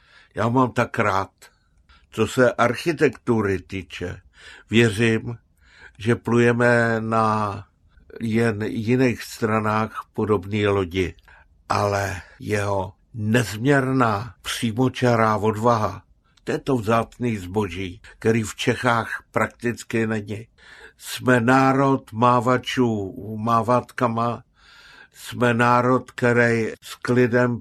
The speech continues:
přijal vyvraždění Židů, kusů Němců. A vždycky, když se vracím k té kotlince, tak je mi smutno,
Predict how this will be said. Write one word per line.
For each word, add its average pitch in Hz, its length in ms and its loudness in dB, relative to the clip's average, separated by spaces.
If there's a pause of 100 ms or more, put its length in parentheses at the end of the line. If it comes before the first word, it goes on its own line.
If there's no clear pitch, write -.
přijal 117 520 2
vyvraždění 113 1000 -2
Židů, 110 600 -2 (560)
kusů 113 640 -2
Němců. 113 640 -4 (100)
A - 100 -8 (300)
vždycky, 127 400 2
když 139 240 0
se 135 180 2
vracím 143 580 0
k - 80 -16
té 131 180 0
kotlince, 135 920 -2 (460)
tak - 180 -4
je 139 100 4
mi 139 140 2
smutno, 120 760 0